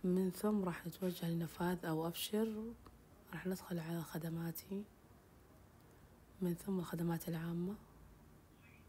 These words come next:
من ثم إلى خدمات العنوان الوطني.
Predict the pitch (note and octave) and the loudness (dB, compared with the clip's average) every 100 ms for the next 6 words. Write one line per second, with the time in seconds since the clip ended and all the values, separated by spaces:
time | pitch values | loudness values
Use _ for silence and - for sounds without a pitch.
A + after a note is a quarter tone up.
0 | - - - - - - - - - - | -20 -20 -20 -20 -20 -20 -20 -20 -20 -20
1 | - - - - - - - - - - | -20 -20 -20 -20 -20 -20 -20 -20 -20 -20
2 | - - - - - - - - - - | -20 -18 -18 -18 -20 -20 -20 -20 -6 2
3 | F#3 F3+ A3 G3+ F3+ F3+ D#3 E3+ F3 E3+ | 4 4 4 4 4 2 0 0 2 2
4 | F3+ E3+ F3 F3+ F3 E3 E3+ E3 | 0 0 2 2 2 0 0 -4